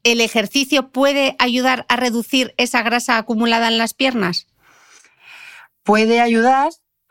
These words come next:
Speaker 2: pero no va a reducir, o sea, lo, lo principal que se va a conseguir es no reducir el volumen.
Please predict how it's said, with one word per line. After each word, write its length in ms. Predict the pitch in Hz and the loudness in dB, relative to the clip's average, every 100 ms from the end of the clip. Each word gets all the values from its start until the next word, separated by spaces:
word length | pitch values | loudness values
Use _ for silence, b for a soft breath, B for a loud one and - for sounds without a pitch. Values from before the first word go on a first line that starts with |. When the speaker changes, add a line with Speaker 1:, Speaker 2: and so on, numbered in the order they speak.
| - _ _ | -20 _ _
Speaker 2:
pero 240 | - 185 175 | 0 2 2
no 140 | 185 | 2
va 100 | 196 | 2
a 40 | |
reducir, 840 | 202 190 190 - 202 196 196 190 175 - | 2 0 -2 0 0 2 4 2 -2 -2
o 40 | |
sea, 160 | 175 170 | 0 2
lo, 160 | 170 180 | 0 2
lo 140 | 185 | 0
principal 400 | 196 196 220 240 | 2 0 2 0
que 80 | 240 | 0
se 80 | 220 | -2
va 80 | |
a 40 | 208 | 0
conseguir 360 | 196 208 233 | 0 0 2
es 60 | 208 | 2
no 160 | 190 175 | 2 2
reducir 420 | 175 170 175 165 | 0 0 -2 -2
el 140 | 156 | 0
volumen. 560 | 135 135 139 131 123 | 0 2 2 2 -2